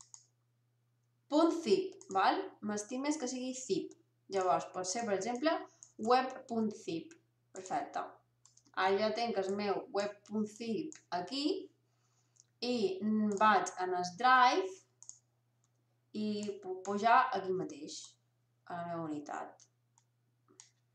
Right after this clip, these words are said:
Aquí. Val? Val, una vegada el tenc aquí,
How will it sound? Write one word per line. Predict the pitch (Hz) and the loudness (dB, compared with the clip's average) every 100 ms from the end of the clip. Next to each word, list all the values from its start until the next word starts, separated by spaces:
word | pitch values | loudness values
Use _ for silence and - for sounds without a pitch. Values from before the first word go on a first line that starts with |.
| _ _ _ _ _ _ _ _ _ _ _ _ _ _ _ _ _ _ _ _ _ _ - 180 | _ _ _ _ _ _ _ _ _ _ _ _ _ _ _ _ _ _ _ _ _ _ -18 -16
Aquí. | 170 165 160 - _ _ _ _ _ _ _ _ | -14 -12 -12 -14 _ _ _ _ _ _ _ _
Val? | 190 339 - - - - - _ _ _ - | -4 -4 -6 -18 -20 -20 -20 _ _ _ 4
Val, | 156 - | 4 4
una | 233 262 269 | 2 2 6
vegada | 269 247 190 | 8 8 8
el | 185 - | 2 -2
tenc | 247 254 262 262 - 262 254 254 | -2 -2 -2 -4 -6 -8 -8 -8
aquí, | 262 302 320 311 330 381 - | -8 -4 -2 0 0 -2 -6